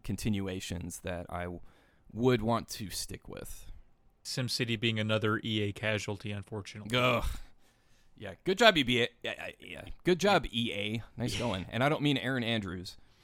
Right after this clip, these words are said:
Speaker 2: Yeah, we don't mean that. We mean, yeah, we mean Electronic Arts.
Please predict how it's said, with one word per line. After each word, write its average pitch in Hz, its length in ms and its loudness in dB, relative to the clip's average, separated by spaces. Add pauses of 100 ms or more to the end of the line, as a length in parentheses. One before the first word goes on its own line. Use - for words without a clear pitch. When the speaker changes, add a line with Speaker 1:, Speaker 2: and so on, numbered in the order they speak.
Speaker 2:
Yeah, 117 340 2 (540)
we 117 60 0
don't 110 300 0
mean 110 140 -2
that. 98 280 -4
We 101 100 -4
mean, 101 340 -4 (160)
yeah, - 240 4
we 104 60 -4
mean 104 160 -2
Electronic 104 420 -4
Arts. 101 240 -10